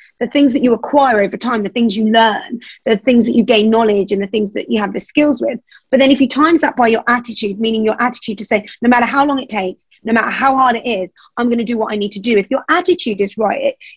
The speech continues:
it, then you can have that, times that together, and it, it, it makes your inborn human potential.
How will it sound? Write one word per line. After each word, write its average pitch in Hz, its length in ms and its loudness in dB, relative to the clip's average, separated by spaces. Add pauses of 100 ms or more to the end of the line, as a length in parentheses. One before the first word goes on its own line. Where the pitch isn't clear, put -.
(100)
it, 254 220 4
then 254 180 2
you 254 80 0
can 247 160 -2
have 320 300 -2
that, 190 280 -2 (500)
times 330 460 2
that 254 220 -2
together, 240 360 -2
and 202 100 -2
it, - 180 -20
it, 240 260 -2
it 240 140 0
makes 277 260 0
your 226 220 0
inborn 247 480 2
human 208 320 -4
potential. - 580 -6